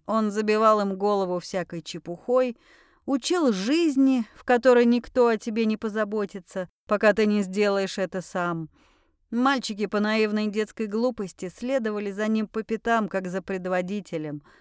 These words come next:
На их счёт можно было смело записать более пятидесяти ограблений, тринадцать вооружённых нападений, не считая мелких хищений овощей и фруктов с рынка.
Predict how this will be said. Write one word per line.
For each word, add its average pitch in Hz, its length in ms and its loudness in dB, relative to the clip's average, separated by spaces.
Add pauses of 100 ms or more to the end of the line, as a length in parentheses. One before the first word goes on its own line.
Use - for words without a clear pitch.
(400)
На 262 240 0
их 262 80 -2
счёт 294 300 2
можно 214 360 0
было 208 240 0
смело 233 400 0
записать 214 520 -4
более 277 380 0
пятидесяти 254 640 -2
ограблений, 220 920 0 (200)
тринадцать 269 640 4
вооружённых 247 760 4
нападений, 214 1000 0
не 220 220 2
считая 220 480 2
мелких 214 460 0
хищений 220 760 -4
овощей 185 460 -4
и 185 100 -10
фруктов 180 500 -10
с - 100 -16
рынка. 156 520 -8